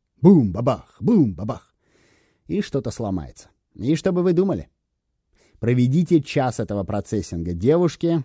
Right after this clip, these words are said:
чья эндокринная система уже ни к чёрту не годится.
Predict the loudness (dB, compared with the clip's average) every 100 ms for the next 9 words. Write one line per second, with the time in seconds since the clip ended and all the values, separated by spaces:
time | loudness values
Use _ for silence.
0 | -8 -8 -4 -2 -2 -2 -2 -2 -4 -6
1 | -10 -4 -2 -2 -4 -4 -4 -6 -6 -6
2 | -10 -12 -10 -8 -6 -6 -10